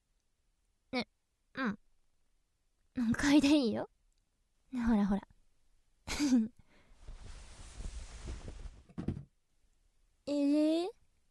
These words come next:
すっごく臭い？鼻が曲がりそう。嘘でしょ。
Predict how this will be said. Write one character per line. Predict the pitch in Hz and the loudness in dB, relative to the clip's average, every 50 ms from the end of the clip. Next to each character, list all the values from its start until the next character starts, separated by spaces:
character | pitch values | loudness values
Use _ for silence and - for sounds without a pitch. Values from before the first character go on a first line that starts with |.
| _ _ - | _ _ -14
す | - - - - - 339 294 | -12 -8 -4 0 4 4 4
っ | 247 - - - | 4 4 0 -2
ご | - 226 254 | 0 0 2
く | - 302 277 | 2 0 -2
臭 | - - - - - 233 226 | -2 -4 -8 -6 -4 -4 -2
い？ | 208 220 294 - _ _ _ _ _ _ _ _ _ _ _ _ _ _ _ _ _ | -4 -4 -6 -10 _ _ _ _ _ _ _ _ _ _ _ _ _ _ _ _ _
鼻 | - 262 294 330 392 370 | -4 0 2 4 6 6
が | - 370 | 6 6
曲 | 311 262 226 220 | 6 4 2 2
が | 240 262 | 2 2
り | 294 330 | 2 0
そ | 359 - - 370 233 - - _ _ _ _ _ _ _ _ _ _ _ _ _ _ _ _ _ _ - - | -2 -4 -6 -8 -8 -8 -10 _ _ _ _ _ _ _ _ _ _ _ _ _ _ _ _ _ _ -10 -6
う。 | - - - - - - - - - - _ _ _ _ _ _ _ _ _ _ _ - 254 247 294 | -4 -2 -2 -2 -2 -4 -6 -8 -18 -20 _ _ _ _ _ _ _ _ _ _ _ -6 -4 -2 -2
嘘 | 403 - 605 440 | 2 4 4 6
で | 349 302 | 6 4
し | 240 233 | 2 0
ょ。 | 208 202 214 | -2 -4 -6